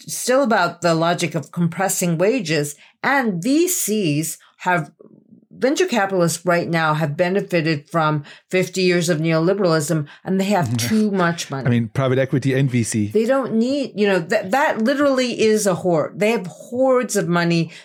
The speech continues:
Speaker 1: It's not being reinvested in the economy. It's not being taxed properly. And so they, they can burn it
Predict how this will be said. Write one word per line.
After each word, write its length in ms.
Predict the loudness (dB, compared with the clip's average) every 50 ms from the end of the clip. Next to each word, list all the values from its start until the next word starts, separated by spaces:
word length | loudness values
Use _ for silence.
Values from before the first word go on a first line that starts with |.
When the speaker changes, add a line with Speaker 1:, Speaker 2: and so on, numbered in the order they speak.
| _ -12
Speaker 1:
It's 220 | -8 -8 -4 -2
not 500 | 0 2 2 2 2 0 0 -4 -6 -4
being 320 | -2 0 2 2 2 0 0
reinvested 800 | 0 0 0 0 0 0 0 0 -2 -4 -4 -4 -4 -4 -2
in 160 | -2 -4 -2
the 320 | -2 -2 -2 -4 -6 -6 -8
economy. 760 | -10 -6 -2 -2 0 2 2 2 2 2 0 -2 -4 -6 -10 -18 -20 -12 _
It's 220 | -8 -6 -4 -2
not 360 | 0 0 2 2 2 0 0 0
being 280 | 0 2 2 2 0
taxed 440 | -2 -2 -2 -2 -2 -2 -4 -8 -4
properly. 560 | -2 -2 -2 0 -2 -2 -2 -2 -2 -4 -8 -14 -20 -16 _
And 200 | -4 -2 -2 0
so 320 | 2 2 2 4 4 2 2
they, 560 | 0 -2 0 2 2 2 2 0 -2 -8 _ _
they 460 | -12 -10 -10 -6 -2 0 0 2 0
can 280 | 0 0 0 0 2 2
burn 300 | 2 2 2 2 0 -2
it 260 | -4 -4 -6 -14